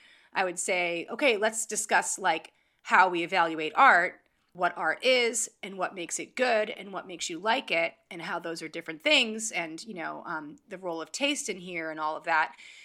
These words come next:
And let's have a conversation about that and acknowledge that there are no objective criteria, um, by which we can judge art, which doesn't mean it's not important and doesn't mean that we shouldn't do it, but, like, it's not objective. We have to acknow-, acknowledge that.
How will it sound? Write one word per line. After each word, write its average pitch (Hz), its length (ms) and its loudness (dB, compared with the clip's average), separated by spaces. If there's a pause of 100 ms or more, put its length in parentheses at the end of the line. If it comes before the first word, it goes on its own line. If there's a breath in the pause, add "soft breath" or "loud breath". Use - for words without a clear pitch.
And 226 120 -4
let's 262 140 0
have 320 180 8
a 349 40 2
conversation 285 580 2
about 208 280 4
that 190 200 6
and 202 120 -8
acknowledge 214 760 4
that 180 160 -6
there 190 180 0
are 254 240 4
no 185 220 -4
objective 160 500 -6
criteria, 156 880 -6 (420 soft breath)
um, 170 420 -2 (120)
by 175 160 0
which 165 260 -4
we 165 80 -6
can 160 200 -10
judge 160 300 -4
art, 165 360 0
which 254 120 -8
doesn't 359 280 0
mean 392 160 -2
it's - 160 -4
not 285 180 8
important 240 600 2
and 220 100 -12
doesn't 226 300 -6
mean 240 160 -10
that 220 120 -8
we 220 80 -6
shouldn't 196 300 -6
do 320 180 2
it, - 200 -4
but, 190 140 -4
like, 190 220 -2
it's - 160 -10
not 240 180 4
objective. 151 640 -2
We 196 100 -10
have 180 200 -2
to 226 120 -12
acknow-, 190 220 -10
acknowledge 151 420 -8
that. 156 320 -4